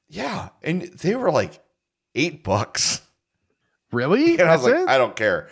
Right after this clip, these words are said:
Speaker 1: <laughs> I don't care. Just, just for the wings was eight bucks." Uh, or for the, uh, I'm sorry, for
Speaker 2: Curds?
Speaker 1: the, uh, curds. Yeah.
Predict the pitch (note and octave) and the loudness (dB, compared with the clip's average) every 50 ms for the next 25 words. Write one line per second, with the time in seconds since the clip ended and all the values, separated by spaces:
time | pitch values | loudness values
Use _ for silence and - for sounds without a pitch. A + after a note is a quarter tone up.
0 | - _ - _ - - - - - G3 G3 - - F3+ - - - - F#3+ E3 | -20 _ -20 _ -8 -8 -8 -2 0 -2 0 0 -4 -2 0 -2 0 0 -2 -2
1 | - - - - A#3+ C#4 - - F3+ F3+ F3+ F3+ D3 C#3 A2 F2+ D#2+ - - - | -2 -8 -14 -14 -10 -4 0 2 2 2 2 2 0 0 0 0 -2 -8 -6 -2
2 | D3+ G3 G3+ - - - - _ _ _ - F#3 A3 A3 - A3 G3+ F#3+ F3+ D#3+ | -2 -2 -2 -2 -8 -18 -20 _ _ _ 0 0 0 0 0 -2 -2 0 2 2
3 | E3+ C#3+ G2 F#2 D#2+ D2+ - - - F#2 G2 F2+ F#2+ F2 E2 - F2+ D2+ A1 - | 2 0 0 -4 -8 -14 -14 -10 -8 -6 -4 -2 -2 -2 -2 -4 -4 -6 -6 -6
4 | - - - - - _ _ _ _ _ _ _ _ _ _ _ - G2 F#2+ F#2+ | -10 -14 -16 -16 -18 _ _ _ _ _ _ _ _ _ _ _ 2 4 4 4
5 | - - C3+ B2+ B2 A#2+ A2+ C#3 C#3 A#2 B2+ B2 A#2 A#2 A2 G#2 G2+ F#2+ D2 D2 | 4 4 4 4 4 2 0 -2 -2 0 2 2 4 6 6 6 6 4 4 2
6 | G#2+ G2+ - F2+ E2+ D#2+ - B2+ A#2 A2+ B2 F#2+ F#2+ F#2 F2 F2 F2 E2 E2 E2+ | -2 -4 -6 -6 -6 -4 -2 0 0 2 0 0 -2 -2 -2 -2 -4 -4 -6 -6
7 | E2 D#2+ - _ - - C3 G#2+ E2 D#2+ D#2 - - - - G2+ F2 C#2+ - | -8 -10 -12 _ -6 -4 -2 -2 -2 -6 -12 -18 -12 -4 -2 -2 -2 -2 -6